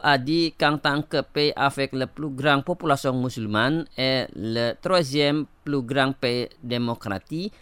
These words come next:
l'Indonésie pourrait partager son expérience en Niger. Lors de la réunion avec le président Joko Widodo, ils ont également discuté de la question du terrorisme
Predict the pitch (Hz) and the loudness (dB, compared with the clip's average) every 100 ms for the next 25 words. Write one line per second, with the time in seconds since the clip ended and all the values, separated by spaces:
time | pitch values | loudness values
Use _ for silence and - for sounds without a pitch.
0 | - - 151 202 208 190 175 180 185 190 | -20 -6 2 4 4 2 0 0 -2 -2
1 | 185 175 147 135 - 180 180 156 147 139 | 0 0 2 0 2 2 2 2 2 2
2 | 156 143 135 123 127 165 - - 147 143 | 0 0 -2 -2 -4 -6 -6 -4 0 0
3 | 151 - 170 180 165 107 71 - - - | -2 -2 -4 -2 -2 -2 -4 -16 -20 -20
4 | - _ - - - - - 117 117 101 | -20 _ -20 -20 -20 -14 -2 0 0 -2
5 | 107 107 123 127 123 123 - 117 127 117 | -2 0 0 0 -2 -2 -2 -4 -4 -4
6 | 110 110 110 131 117 113 135 131 123 117 | -6 -6 -4 -4 -4 -2 -2 -2 -2 -2
7 | 107 123 143 165 170 - - - 170 165 | -2 0 2 2 2 -4 -20 -8 -2 0
8 | 160 139 151 135 117 - - 185 180 160 | 0 2 4 4 0 -4 -2 2 4 4
9 | 151 143 175 - 165 - 165 160 131 123 | 4 2 -2 -4 -6 0 0 2 2 2
10 | 107 55 - - - 170 - 160 165 160 | 2 -2 -14 -8 -2 -2 -2 0 2 2
11 | 160 135 143 - 135 113 117 143 156 160 | 0 -4 -2 0 2 0 -2 -2 0 0